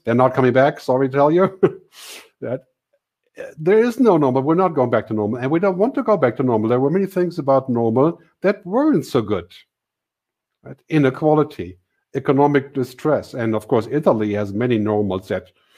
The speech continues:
in the end, we all agree that probably need fixing. <laughs> I live in Switzerland and we can say, "Yeah, we had a good normal, but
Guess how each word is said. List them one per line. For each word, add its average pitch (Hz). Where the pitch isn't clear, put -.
in 104
the 98
end, 104
we 98
all 104
agree 95
that 95
probably 101
need 101
fixing. 147
<laughs> -
I 127
live 147
in 117
Switzerland 185
and 151
we 151
can 151
say, 156
"Yeah, 170
we 175
had 170
a 147
good 151
normal, 135
but 135